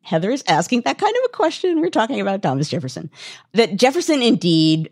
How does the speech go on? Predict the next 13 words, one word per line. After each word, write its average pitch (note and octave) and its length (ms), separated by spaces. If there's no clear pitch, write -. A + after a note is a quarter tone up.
um, D#3+ 300
does E3 200
not F#3 220
buy D3+ 180
into D3+ 300
Hamilton's C#3+ 460
thoughts B2 240
about B2 240
debt. - 240
Hamilton A3 400
says, C3+ 400
rather D3+ 220
famously, C#3 680